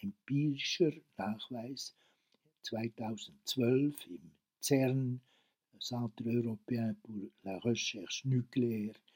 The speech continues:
in Genf, endlich gelang. Wie kann ich alle nötigen Vorbedingungen erfassen, damit der Geist, zum Beispiel ein rein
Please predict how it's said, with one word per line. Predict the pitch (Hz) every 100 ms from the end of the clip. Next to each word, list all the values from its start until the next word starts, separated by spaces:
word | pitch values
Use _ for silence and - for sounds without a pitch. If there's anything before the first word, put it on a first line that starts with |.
| _ _ -
in | 110 110
Genf, | 123 120 120 120 - - _ _ _ _ _
endlich | 185 160 160 156 - 127 - -
gelang. | 113 101 - 90 _ _ _ _ _ _ _ _ - _ _ _ _ _ _ _ _ _ _ -
Wie | 165 208
kann | - 202 214 233
ich | 220 - -
alle | 139 131 123
nötigen | 123 123 123 117 - 123 127 113 123 -
Vorbedingungen | 147 135 120 120 120 127 120 117 113 110 104 101 - _ _ _ -
erfassen, | 117 104 123 110 - - 117
damit | 110 110 110 - 120
der | 113
Geist, | 107 110 113 107 - - - _ _ _ _
zum | - 110
Beispiel | 101 120 110 - 123 123 -
ein | 208 202 208
rein | 214 208 214 208 -